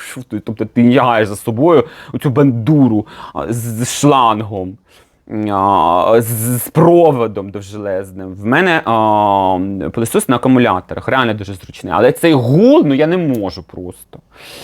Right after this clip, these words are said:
Навіть коли робить пилосос, працює, я ставлю на безшумний режим, хоча все одно він гудить. Так от,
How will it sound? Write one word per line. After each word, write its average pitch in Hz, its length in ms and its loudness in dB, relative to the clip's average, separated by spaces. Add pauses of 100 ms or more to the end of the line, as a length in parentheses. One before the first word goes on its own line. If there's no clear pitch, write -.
(280)
Навіть 139 240 2
коли 165 160 2
робить 160 240 2
пилосос, 175 360 0
працює, 190 500 -2
я 120 100 0
ставлю 151 360 0
на 127 80 2
безшумний 143 460 -4
режим, 139 280 0
хоча - 220 -4
все - 180 -4
одно 120 220 2
він 131 140 2
гудить. 107 560 -2 (580)
Так - 220 -4
от, 123 380 2